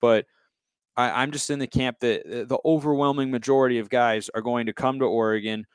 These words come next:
who, you know, are big-time recruits, that is,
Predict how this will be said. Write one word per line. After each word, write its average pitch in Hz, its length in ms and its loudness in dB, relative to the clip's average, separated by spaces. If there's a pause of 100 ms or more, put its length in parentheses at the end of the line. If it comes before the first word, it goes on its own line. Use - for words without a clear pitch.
(180)
who, 113 220 -2
you 98 120 -6
know, 101 160 -4
are 98 140 -2
big-time 110 440 -2
recruits, 127 400 -4
that 107 200 0
is, 104 240 -2